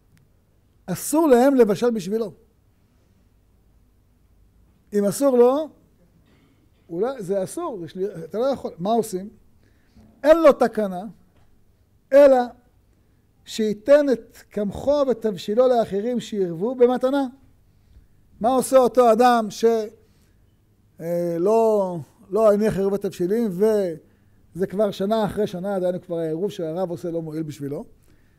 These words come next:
מה יעשה? ייתן את האוכל הלא מבושל במתנה לשכן. זה שלך מתנה.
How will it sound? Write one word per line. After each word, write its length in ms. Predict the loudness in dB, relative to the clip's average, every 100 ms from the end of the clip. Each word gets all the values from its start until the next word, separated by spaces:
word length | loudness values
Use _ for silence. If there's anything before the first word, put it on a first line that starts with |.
| _
מה 120 | -2 0
יעשה? 460 | 0 -6 -8 -8 -10 _ _ _ _
ייתן 360 | -14 2 2 4
את 140 | -2
האוכל 1300 | -4 -4 -8 -10 -10 -12 -16 _ _ _ _ 2 4
הלא 260 | 2 4 2
מבושל 540 | 0 -2 -2 0 -4 -10 _ _ _ _ _ _ _
במתנה 440 | -4 -4 -2 -2 -2
לשכן. 400 | -4 -2 -2 -4 -12 _ _ _ _ _ _ -10
זה 140 | -10
שלך 220 | -8 -6 -6
מתנה. 300 | -4 -4 -4